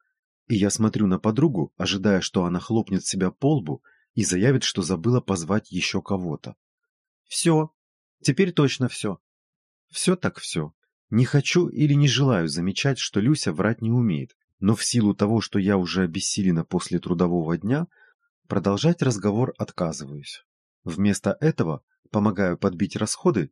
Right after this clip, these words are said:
и вручаю список подруге, желая как можно скорее оказаться дома. Забраться в ванну, наполненную до краев теплой водой,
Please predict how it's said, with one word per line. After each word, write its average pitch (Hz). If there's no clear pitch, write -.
и 104
вручаю 123
список -
подруге, 110
желая 90
как -
можно 95
скорее 135
оказаться 87
дома. 76
Забраться 92
в 78
ванну, 143
наполненную 101
до 95
краев 95
теплой 90
водой, 82